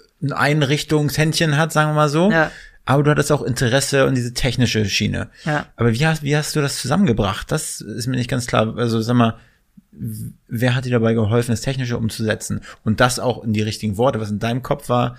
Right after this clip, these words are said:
Speaker 1: dass du das so, äh, übersetzt hast, dass der Technik, der Programmierer das auch verstanden hat?
Speaker 2: Also, ähm, mein, mein Abitur war Mathe pur Abitur. So, ich, äh, liebte Mathe und Programmieren et cetera.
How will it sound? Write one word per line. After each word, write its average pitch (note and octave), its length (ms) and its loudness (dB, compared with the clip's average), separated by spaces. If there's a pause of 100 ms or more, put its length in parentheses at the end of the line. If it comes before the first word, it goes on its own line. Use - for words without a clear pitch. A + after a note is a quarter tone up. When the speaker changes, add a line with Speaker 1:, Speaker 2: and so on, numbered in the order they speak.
(160)
Speaker 1:
dass - 240 -8
du C#3 100 -8
das A#2+ 200 0
so, C#3 560 0
äh, G#2+ 480 -6 (420)
übersetzt D3 400 2
hast, C#3 140 0
dass C3 180 0
der B2 140 -2
Technik, C#3 380 0
der B2+ 80 0
Programmierer B2 440 4
das A#2+ 100 0
auch A#2+ 80 2
verstanden A#2 380 -2
hat? G2+ 180 -8 (880)
Speaker 2:
Also, D3 520 4
ähm, C#3+ 800 -2 (800)
mein, C3+ 260 -6
mein D#3 180 -2
Abitur D#3 560 0
war D3+ 280 4
Mathe C#3+ 360 -2
pur C#3 320 -4
Abitur. C3+ 560 -8
So, C#3 360 -8
ich, - 300 -10
äh, C3+ 440 0 (320)
liebte D3+ 400 0
Mathe C#3 360 0
und C3 260 -2
Programmieren C3+ 500 -4
et C3 60 -6
cetera. C3+ 440 -6